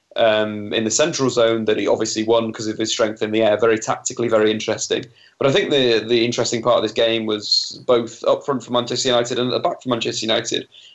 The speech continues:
First, let's start at the back. You know, you've got players like Eric Bailly, who've come to the Premier League pretty unknown, but what we've seen so far, he's very aggressive, positionally very sound,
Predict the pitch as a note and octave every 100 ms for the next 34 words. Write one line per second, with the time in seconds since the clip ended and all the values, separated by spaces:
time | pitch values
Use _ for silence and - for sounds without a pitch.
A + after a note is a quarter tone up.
0 | _ - C3 G2+ G2+ - A#2 G#2 A2 A#2
1 | A2+ - A2+ A2 A2+ A2+ A#2+ A2 A2 G2+
2 | A#2 A2 - A2+ A2 A2+ G#2+ A2 - _
3 | _ A#2+ A#2 A2+ C3+ B2 A#2+ B2 A#2 A2+
4 | A2+ A2 B2 A#2 A2+ A#2 A2+ A2 A2+ A#2
5 | A2+ - A#2 A2 A2 A2 A2+ A2+ A2+ A2
6 | A2+ A2 B2+ A#2 - A#2 - A#2+ A2+ -
7 | A2+ A2+ A2 - A2+ A2+ A#2 A2+